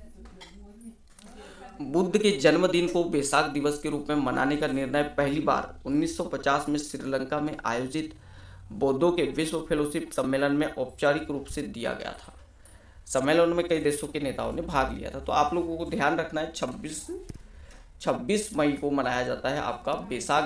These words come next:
दिवस। और क्यों मनाया जाता है? तो ये मनाया जाता है गौतम बुद्ध, भगवान गौतम बुद्ध को ज्ञान की प्राप्ति हुई थी और उनके जन्म दिवस के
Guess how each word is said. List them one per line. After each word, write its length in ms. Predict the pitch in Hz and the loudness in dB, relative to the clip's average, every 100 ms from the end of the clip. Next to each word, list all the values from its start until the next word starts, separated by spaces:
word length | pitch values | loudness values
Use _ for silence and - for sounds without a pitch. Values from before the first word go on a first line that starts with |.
| - | 0
दिवस। 320 | 156 165 165 - | 0 0 0 -10
और 240 | 139 123 123 | -2 -2 -2
क्यों 140 | 151 165 | -4 0
मनाया 300 | 170 160 160 | 2 4 4
जाता 280 | 156 156 160 | 2 2 0
है? 240 | 175 208 - - - | -2 -4 -10 -16 -8
तो 60 | |
ये 180 | 135 143 | -2 0
मनाया 320 | 156 147 147 | 2 4 4
जाता 220 | 147 143 156 | 4 2 0
है 120 | 143 | 0
गौतम 420 | 131 131 - 156 | 0 0 0 0
बुद्ध, 220 | 147 143 | 0 0
भगवान 440 | - 135 127 156 170 | -2 -4 2 4 4
गौतम 380 | 156 151 160 156 | 2 2 0 0
बुद्ध 260 | 151 147 | -4 -4
को 140 | 151 156 | -4 -4
ज्ञान 320 | - 123 127 | 0 0 0
की 120 | 131 | -4
प्राप्ति 400 | 151 131 123 - | -2 0 -2 -2
हुई 220 | 156 156 156 175 | -4 0 -2 -2
थी 100 | 175 | -6
और 260 | - 139 | -2 0
उनके 260 | 135 135 156 | 0 -4 -4
जन्म 300 | 156 143 147 | 0 2 2
दिवस 320 | 143 139 143 | 0 -2 -2
के 120 | - | -2